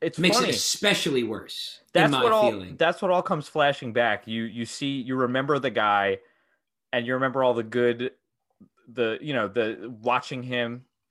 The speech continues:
Speaker 1: loving him, and you see him in this very vulnerable state, and you're just like, "This
Speaker 2: That's the most
Speaker 1: sucks.
Speaker 2: scared he's been in his whole fucking life.
Speaker 1: This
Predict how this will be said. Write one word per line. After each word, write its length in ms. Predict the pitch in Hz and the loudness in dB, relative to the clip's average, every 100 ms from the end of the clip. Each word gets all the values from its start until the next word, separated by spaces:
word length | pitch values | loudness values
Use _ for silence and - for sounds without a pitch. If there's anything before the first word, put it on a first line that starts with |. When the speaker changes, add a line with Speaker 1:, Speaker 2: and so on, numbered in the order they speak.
| _ _ _ _ | _ _ _ _
Speaker 1:
loving 480 | 117 120 120 123 113 | 0 2 4 2 0
him, 400 | 117 101 98 107 _ _ _ _ | -4 -4 -6 -14 _ _ _ _
and 140 | 117 117 | -4 -4
you 60 | |
see 280 | 117 - 143 | -8 -4 -4
him 200 | 127 120 | -4 -4
in 100 | 110 | -6
this 100 | 104 104 | -8 -2
very 280 | 117 117 | 0 0
vulnerable 680 | 101 101 104 113 117 92 104 | -2 -4 -4 -2 -6 -2 -4
state, 460 | - - 110 101 90 | -4 -8 -4 -4 -4
and 100 | 98 | -10
you're 100 | 98 | -12
just 180 | 92 - | -14 -10
like, 240 | 87 - _ _ _ _ _ - | -10 -10 _ _ _ _ _ -8
"This 460 | 95 110 - - _ _ - - - | -2 -2 -2 -14 _ _ -18 -14 -8
Speaker 2:
That's 140 | 143 | -2
the 100 | - | 2
most 200 | 196 190 | 2 2
Speaker 1:
sucks. 80 | - | 2
Speaker 2:
scared 260 | 180 160 147 | 4 4 4
he's 180 | 143 | 0
been 240 | 107 135 123 | 0 -2 -2
in 80 | 110 | -6
his 160 | 107 | -8
whole 160 | - 117 | -8 -8
fucking 400 | - 120 101 104 | -8 -10 -8 -10
life. 340 | 101 90 104 _ 117 | -12 -14 -16 _ -4
Speaker 1:
This 340 | 131 117 - | -2 -2 -6